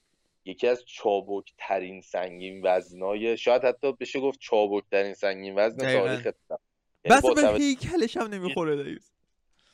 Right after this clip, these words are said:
Speaker 1: اصلاً فیزیکش خیلی گنده است. فکر می‌کنم از انگانو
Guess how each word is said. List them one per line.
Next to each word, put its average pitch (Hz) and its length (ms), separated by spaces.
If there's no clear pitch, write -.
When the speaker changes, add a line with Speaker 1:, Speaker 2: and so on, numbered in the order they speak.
Speaker 1:
اصلاً 180 260
فیزیکش 170 880
خیلی 208 520
گنده 135 300
است. 113 100
فکر 180 220
می‌کنم 254 320
از 139 480
انگانو 131 720